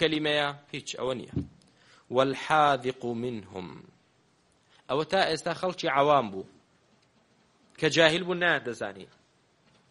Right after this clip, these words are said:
بەڵام ئەدی بزانین زیرەکەکەیان. والحاذق منهم. حاذق یعنی چێ؟ یعنی المتعلم. ئەوەی خوێندەوارە. خوێندەوارەکەیان لەوانەی کە شەخص پەرستن،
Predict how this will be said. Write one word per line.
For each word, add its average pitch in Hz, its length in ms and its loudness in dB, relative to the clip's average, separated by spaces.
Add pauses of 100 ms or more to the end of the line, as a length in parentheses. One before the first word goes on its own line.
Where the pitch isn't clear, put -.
(340)
بەڵام 139 240 0
ئەدی 175 140 -2
بزانین 156 380 0 (520)
زیرەکەکەیان. 139 800 -2 (1600)
والحاذق 165 560 0
منهم. 123 400 -10
حاذق 151 280 -4
یعنی 160 220 -6
چێ؟ 135 240 -10 (480)
یعنی 117 200 -6
المتعلم. 143 680 -4 (840)
ئەوەی 120 220 -4
خوێندەوارە. 123 680 6 (1040)
خوێندەوارەکەیان 170 1000 8 (1120)
لەوانەی 160 440 10
کە 165 140 2
شەخص 143 260 -2
پەرستن، 156 560 2